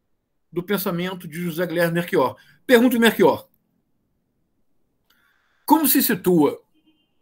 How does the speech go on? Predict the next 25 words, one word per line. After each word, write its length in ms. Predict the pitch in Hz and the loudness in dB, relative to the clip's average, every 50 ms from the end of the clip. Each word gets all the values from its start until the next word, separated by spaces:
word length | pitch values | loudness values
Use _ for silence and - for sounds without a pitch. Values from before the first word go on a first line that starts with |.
| _ - | _ -4
em 60 | - | 0
relação 520 | 160 - 214 202 180 175 - 202 190 180 175 | 0 2 2 2 2 0 -2 -2 -2 -2 -2
a 40 | 156 | -2
todo 320 | - - 226 233 185 180 | -2 -2 -2 0 2 2
esse 220 | 185 175 180 - | 2 2 0 -4
vasto 480 | 165 - 113 165 180 180 175 - - 151 | -6 -4 -2 -2 -2 -2 -2 -6 -8 -8
processo, 680 | - - 147 - - - 214 208 170 - - - 117 - _ _ _ _ _ _ _ _ _ _ _ _ _ | -6 -6 -6 -4 0 0 2 2 0 -2 -6 -14 -16 -20 _ _ _ _ _ _ _ _ _ _ _ _ _
a 140 | - - 170 | -6 -6 -4
cultura 340 | - 196 185 185 208 196 196 | -4 -6 -4 0 0 0 0
brasileira? 500 | 185 185 180 - 139 127 120 107 104 - _ _ _ _ _ _ _ _ _ _ _ _ _ _ _ _ _ _ _ _ _ _ - - - _ _ _ _ - | 0 0 -2 -2 -2 -2 -4 -6 -10 -16 _ _ _ _ _ _ _ _ _ _ _ _ _ _ _ _ _ _ _ _ _ _ -20 -20 -20 _ _ _ _ -4
Até 240 | - 226 - 330 285 | -2 0 2 2 2
que 120 | 294 294 | 2 2
ponto 440 | 202 - 226 254 254 233 - 226 214 | 2 2 4 4 4 4 2 0 2
o 40 | 170 | 4
refletismo 920 | 185 214 208 208 202 185 - - 247 269 262 208 165 143 117 113 - _ _ _ _ _ _ _ _ _ _ - | 4 4 4 4 2 2 0 0 0 0 0 0 -2 -2 -6 -8 -10 _ _ _ _ _ _ _ _ _ _ 0
e 120 | 226 226 | 2 2
em 100 | 247 240 | 2 2
que 140 | - - 277 | 2 2 2
medida 440 | 285 277 220 - 180 262 277 240 208 | 4 2 2 2 0 0 0 0 0
dele 480 | 147 131 - 147 269 285 339 339 320 302 | -2 -2 2 6 6 8 8 6 4 4
discrepamos? 680 | 285 285 - - 330 285 - - 214 214 202 175 143 147 | 2 0 -2 0 0 -2 0 2 4 2 2 2 -2 -4
Eis 200 | 254 302 294 240 | -4 -4 -4 -4
o 100 | 262 208 | -6 -8
ponto 220 | - 240 247 208 | -8 -8 -10 -10
fundamental. 600 | - 240 233 233 226 208 - - 120 101 - _ | -10 -10 -10 -8 -8 -10 -10 -12 -12 -14 -14 _